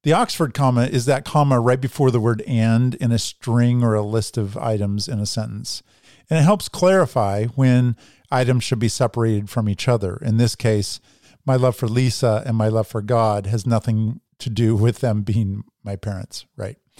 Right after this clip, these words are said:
So punctuation's important. I, we already knew that. And today we'll begin to see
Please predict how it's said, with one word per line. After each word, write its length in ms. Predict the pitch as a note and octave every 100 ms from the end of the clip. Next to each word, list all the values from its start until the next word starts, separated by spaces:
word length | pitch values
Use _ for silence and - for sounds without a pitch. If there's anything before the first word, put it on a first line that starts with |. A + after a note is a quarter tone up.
| - - - - - _ _ _
So 340 | - C#3+ B2 - _ _ _ -
punctuation's 800 | F#3+ F#3 - D#3+ D3+ - C3+ A#2+
important. 560 | A2+ B2 G2+ G2 -
I, 120 | - C3 -
we 260 | G#2 E3 E3
already 260 | D3 C#3
knew 320 | C3+ B2+ C3
that. 540 | A#2+ B2 A#2 A#2 - - _ _ _ _ _
And 120 | C3+
today 580 | - D3 C#3+ C#3 C#3 C3+
we'll 300 | - G#3+ C#3
begin 500 | B2 A#2+ C3 C#3+ C#3+
to 160 | C3+ C3+
see 640 | - - C3 B2+ B2 A#2+